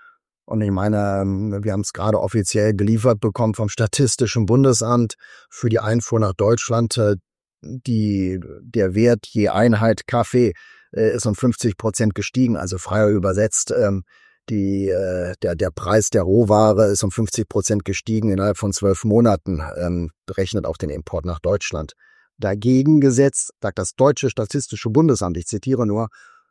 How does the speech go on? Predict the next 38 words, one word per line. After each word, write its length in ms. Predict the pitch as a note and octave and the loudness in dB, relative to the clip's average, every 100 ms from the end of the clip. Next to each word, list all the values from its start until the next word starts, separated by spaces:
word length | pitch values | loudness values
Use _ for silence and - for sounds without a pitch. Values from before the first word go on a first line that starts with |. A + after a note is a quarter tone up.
| - | 0
ähm, 480 | B2 G#2+ G#2 G2+ G2+ | 2 4 2 -2 -2
der 140 | G2 | 0
Röstkaffeepreis 880 | A2+ - - A#2 C3 A2 A2+ A#2 - | 0 -2 -2 0 0 -2 -4 -4 -4
im 80 | G#2+ | -6
Supermarktregal 1040 | A#2+ A2+ A#2 A#2 A#2 - A2 A2 A2 A#2+ | -6 -2 -2 -2 -4 -4 -2 0 0 0
ist, 240 | G2+ - | -2 -4
äh, 80 | A#2+ - | -6 -2
nur 320 | B2+ C3+ C#3+ | 0 0 0
um 100 | A#2 | -2
zwölf 400 | - D3 E3 F3 | -2 2 2 2
Prozent 460 | - A2 - G#2 - | -6 -6 -4 -6 -8
gestiegen. 340 | F#2 - - _ _ _ _ _ _ | -14 -16 -20 _ _ _ _ _ _
Und 140 | A#2+ A2+ | -2 0
ich 120 | A2 | 2
glaube, 300 | A2+ G#2 A2 | 2 2 -2
diese 340 | G2+ D#3 D3 | -2 0 0
beiden 380 | B2 A#2+ B2+ A#2 | 2 2 4 2
Zahlen, 540 | - C#3+ D3 A#2 C3+ C#3+ _ _ _ _ _ _ - | 0 -2 0 0 0 -4 _ _ _ _ _ _ -6
ähm, 380 | B2 A#2 G#2+ G#2 | -2 0 0 0
diese 240 | A2+ G#2 | 0 0
sehr 180 | G2+ G#2 | -2 0
offiziellen 640 | C#3 - C3 - C3+ A#2 | 0 0 -6 -2 0 2
Zahlen 320 | A2+ A2+ A2+ | 0 0 0
einer 180 | G#2+ A2 | 2 0
deutschen 380 | G2+ A2+ A2+ A2+ | 2 2 0 -2
Behörde 320 | G#2+ B2+ A#2+ | 2 4 2
verdeutlichen 920 | F#2+ G#2 G2+ A#2 C3 A2+ - G#2+ G2+ | -2 -4 0 -2 0 -4 -2 -2 -2
sehr, 500 | G2+ A2 A#2 A2 G2 | -2 2 2 2 -2
sehr 220 | G#2+ A2 | -2 -2
klar 380 | G2+ A2 A2 B2+ - _ _ _ | -2 -2 -2 -2 -6 _ _ _
die 120 | - G#2 | -4 -2
Herausforderung, 720 | E2 G2+ B2 - A#2 A2 A2 | 2 2 2 0 2 2 0
vor 180 | - G2+ | -2 0
der 340 | A2 G#2+ G#2+ G2+ | 2 2 0 -4
manche 340 | G2 G#2+ A#2+ | -4 -4 -4
Unternehmen 560 | - G#2+ G2 A2+ A2+ A2 | -4 -2 0 2 2 2
gerade 360 | G2 F#2+ G2 | 0 -2 -2
stehen. 400 | F2+ - A#2 B2+ | -4 -2 0 0